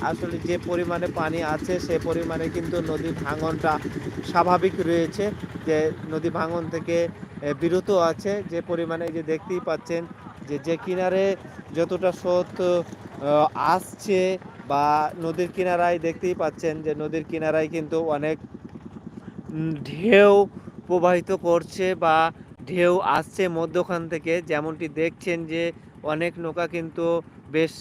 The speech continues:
দুইটি নৌকা, এ, এপার থেকে ওপার যাচ্ছে, যে যাতে স-, চরাঞ্চলের মানুষদের সেবার জন্য এবং যাত্রী নিয়ে আসার জন্য। তবে চরাঞ্চলের মানুষ কিন্তু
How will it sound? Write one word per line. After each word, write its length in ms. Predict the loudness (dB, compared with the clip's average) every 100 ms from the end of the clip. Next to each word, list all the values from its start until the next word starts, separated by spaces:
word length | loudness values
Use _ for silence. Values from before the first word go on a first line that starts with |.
| -14
দুইটি 360 | -6 -4 -4 -4
নৌকা, 340 | -4 -2 2 0 -2 -16 -6
এ, 120 | -2 0
এপার 300 | 0 2 0 0
থেকে 260 | -4 -2
ওপার 320 | -2 0 0 0
যাচ্ছে, 440 | 0 -2 -4 -4 -2
যে 140 | -2 -4
যাতে 320 | -2 -2 -2 -4
স-, 200 | -4 -8 -8 -12 -6
চরাঞ্চলের 560 | 0 2 2 0 0 0
মানুষদের 680 | 0 0 -2 -4 0 2 2 -4 -16 -20 -20
সেবার 460 | -4 0 6 6 4
জন্য 280 | 0 0 0 0 0 -8 -14 0
এবং 380 | 2 6 4 2 -2 -12 -20
যাত্রী 520 | 0 2 2 0 -2 0
নিয়ে 200 | 0 -2
আসার 280 | 0 -2
জন্য। 240 | -2 -4 -2 -4 -6 -16 -2
তবে 260 | 2 4 4 4
চরাঞ্চলের 640 | 2 2 2 0 0 0 0
মানুষ 380 | -2 -2 -2 -4 -6
কিন্তু 380 | -6 -4 -4